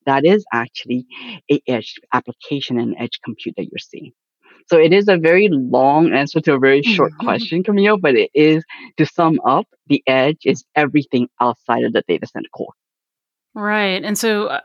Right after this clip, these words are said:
Speaker 2: I can see how networking becomes integrally intertwined with that. So talk a little bit m-, more about that when we have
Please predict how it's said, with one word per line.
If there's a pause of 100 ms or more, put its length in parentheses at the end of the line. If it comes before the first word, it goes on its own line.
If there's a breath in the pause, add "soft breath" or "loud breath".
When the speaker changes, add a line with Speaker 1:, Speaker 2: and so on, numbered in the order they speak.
Speaker 2:
I
can
see
how
networking
becomes (180)
integrally
intertwined (180)
with
that.
So (500 loud breath)
talk
a
little
bit
m-,
more
about
that
when
we
have